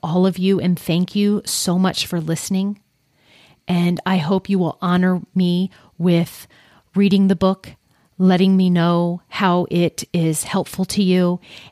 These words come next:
and to also be a part of my mission and share it with as many other moms who will benefit. Because many of us are out there needlessly suffering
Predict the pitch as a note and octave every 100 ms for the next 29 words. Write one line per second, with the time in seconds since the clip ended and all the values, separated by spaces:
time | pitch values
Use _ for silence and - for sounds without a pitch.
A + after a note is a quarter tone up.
0 | - G3+ G3 F#3 G3+ - F#3+ G3 - F#3+
1 | E3+ E3 E3 - _ G#3 F#3+ - - G#3+
2 | A3 - G#3 F#3+ F#3+ F3+ E3+ E3+ - F#3+
3 | F#3 - F3 F3+ - - G3 F3 F3 G#3
4 | - - - _ G3 F#3 F3+ - F3+ F3
5 | F#3 G3+ F3 F3 F#3 E3 E3 E3 E3+ F#3+
6 | - - - _ - G#3 F#3+ F#3 F3 F3+
7 | - E3+ E3+ - C#3 - _ _ _ _
8 | _ _ _ _ G3+ - F#3 E3+ F#3 F3+
9 | G#3+ G3+ F#3+ F3+ G3 - E3 F3 - F3
10 | E3+ - - - _ _ _ F3 F#3+ G3
11 | F#3 G#3 - G3+ G3 - - F3 - G#3+
12 | B3 C#4